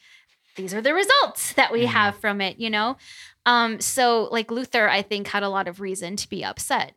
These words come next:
Speaker 1: you know, with, with things that were happening, but to completely break away and to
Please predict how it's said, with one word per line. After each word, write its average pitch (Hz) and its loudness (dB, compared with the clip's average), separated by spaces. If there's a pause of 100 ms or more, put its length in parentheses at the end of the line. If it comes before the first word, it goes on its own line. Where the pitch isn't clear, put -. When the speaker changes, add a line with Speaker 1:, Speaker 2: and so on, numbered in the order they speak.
Speaker 1:
you 214 -4
know, 190 -2
with, 180 -2 (180)
with 208 -4
things 208 -4
that - -4
were 202 -2
happening, 196 -4
but 170 0 (360)
to 240 0
completely 247 0
break 302 2
away 247 4
and 190 -4
to 196 -4